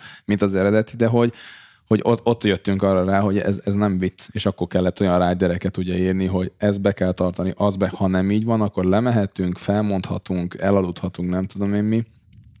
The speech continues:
de nyilván ez egy X szint fölött van, és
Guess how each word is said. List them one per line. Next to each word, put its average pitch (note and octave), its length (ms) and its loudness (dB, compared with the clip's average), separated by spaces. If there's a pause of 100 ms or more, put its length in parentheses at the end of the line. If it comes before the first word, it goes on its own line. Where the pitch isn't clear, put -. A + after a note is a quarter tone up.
(140)
de A2+ 140 4
nyilván A2 300 4
ez G2 120 2
egy G2+ 220 0
X - 100 -6
szint F#2+ 260 -2
fölött G#2 320 2
van, A2 260 0 (340)
és - 240 -2